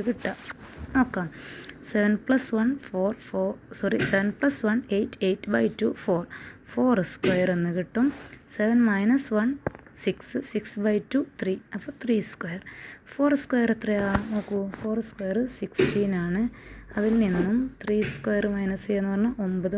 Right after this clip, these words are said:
മൈനസ് ചെയ്താൽ നമുക്ക് സെവൻ തന്നെ എൻ്റെ ആൻസർ കിട്ടുന്നത്. So ഇത് സെവൻ equal ഫോർ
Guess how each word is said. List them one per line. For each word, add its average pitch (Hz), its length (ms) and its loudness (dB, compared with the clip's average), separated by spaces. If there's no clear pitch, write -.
മൈനസ് 190 340 -2
ചെയ്താൽ 202 300 0
നമുക്ക് 196 260 -2
സെവൻ 208 240 0
തന്നെ 208 200 2
എൻ്റെ 208 220 0
ആൻസർ 208 360 0
കിട്ടുന്നത്. 190 380 -2
So - 100 -2
ഇത് 226 120 4
സെവൻ 208 400 4
equal 214 360 0
ഫോർ 185 180 -4